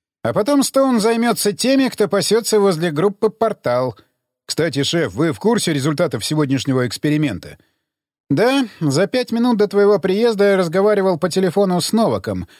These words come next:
Он всё изложил. Элдридж взглянул на Уилсона. Стоит ли рассказывать о ночном визите парикмахера и об отключении устройства защиты от прослушивания? Пожалуй, рано.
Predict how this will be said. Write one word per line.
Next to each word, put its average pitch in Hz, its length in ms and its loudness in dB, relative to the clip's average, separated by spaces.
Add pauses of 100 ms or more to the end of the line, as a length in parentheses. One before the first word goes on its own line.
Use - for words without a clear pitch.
(200)
Он 233 220 0
всё 233 240 0
изложил. 170 560 0 (520)
Элдридж 190 520 0
взглянул 160 460 0
на 156 180 2
Уилсона. 147 600 -4 (460)
Стоит 214 380 0
ли 208 80 4
рассказывать 190 680 0
о 123 40 -2
ночном 151 380 0
визите 143 460 0
парикмахера 156 920 -2 (300)
и 101 80 -2
об 120 140 -2
отключении 156 520 0
устройства 160 600 0
защиты 156 640 -2
от 139 120 -4
прослушивания? 110 840 -4 (560)
Пожалуй, 185 420 2
рано. 101 360 -4